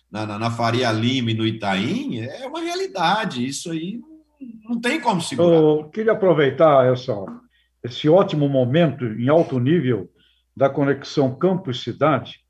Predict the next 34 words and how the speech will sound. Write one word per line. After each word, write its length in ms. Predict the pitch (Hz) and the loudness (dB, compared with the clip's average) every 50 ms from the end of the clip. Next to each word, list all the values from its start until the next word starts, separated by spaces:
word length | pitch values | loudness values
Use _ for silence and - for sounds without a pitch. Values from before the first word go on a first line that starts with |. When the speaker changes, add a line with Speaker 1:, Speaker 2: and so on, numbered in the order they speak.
| _ _ _ _ _ _ _ _ _ _ - | _ _ _ _ _ _ _ _ _ _ -8
Speaker 2:
e 60 | 165 160 | -8 -6
fazer 320 | - 196 185 151 156 190 | 0 0 0 2 4 2
aqui 180 | 170 170 - 190 | 2 2 2 0
uma 180 | 185 185 175 | 2 2 0
provocação. 880 | 175 175 175 160 175 175 170 - 156 127 - - - 135 131 123 - - _ _ _ _ _ _ _ _ _ _ _ _ _ _ _ _ _ _ _ _ - _ - | 2 2 2 2 2 0 0 0 -2 -2 -2 -2 0 0 0 0 -2 -8 _ _ _ _ _ _ _ _ _ _ _ _ _ _ _ _ _ _ _ _ -20 _ -4
Nós 180 | 185 202 202 208 | -2 -2 -2 0
crescemos 720 | - 233 214 - - - 175 180 208 226 214 170 139 123 | 2 2 2 2 2 2 4 6 6 6 4 4 0 2
aí, 220 | 131 127 131 151 165 | 2 2 4 4 4
a 60 | 143 | 4
gente 240 | 123 147 147 131 - | 2 2 -2 -2 -2
tem 160 | 147 143 131 | -2 -2 0
já 80 | 120 139 | 0 0
uma 160 | 139 139 127 | 0 0 -2
história 340 | 131 - - 139 135 131 123 | -2 -2 -2 0 0 0 0
de 140 | 120 120 | -2 -4
vida 280 | 104 131 165 147 135 139 | 2 4 2 4 4 2
no 180 | 127 131 123 110 | -2 -2 -2 -4
ramo, 380 | 104 117 143 170 156 127 117 120 | -2 0 0 0 0 -2 -4 -8
né? 120 | 143 156 - _ _ _ _ _ _ _ _ _ _ - | -8 -10 -12 _ _ _ _ _ _ _ _ _ _ -10
A 80 | 117 | -6
gente 220 | 107 123 131 127 - | -4 -4 -4 -6 -4
sabe 300 | - 156 143 131 127 127 | -2 0 0 0 -2 -4
como 280 | 135 135 127 131 135 | -4 -4 0 2 4
era 160 | 139 131 131 | 4 4 4
mil 140 | 131 139 139 | 2 2 0
novecentos 400 | 139 135 123 - - 143 127 127 | 0 0 0 0 -2 -4 -4 -2
e 40 | - | -4
setenta 400 | 135 127 - 131 127 123 156 151 | -6 -4 -2 -2 -2 0 0 0
e 80 | 139 135 | 0 2
oito, 360 | 135 151 165 160 - - _ _ _ _ _ _ _ _ _ _ _ _ _ - | 2 2 2 0 -2 -8 _ _ _ _ _ _ _ _ _ _ _ _ _ -8
<laughs> 400 | 156 151 131 - 143 151 - - | -6 -6 -4 -4 -4 -4 -2 2
oitenta 500 | 139 147 127 - 156 156 143 131 - 165 | 2 0 2 2 2 2 2 4 4 2
e 120 | 143 143 147 | 4 4 4
um, 260 | 165 175 180 175 | 4 2 2 0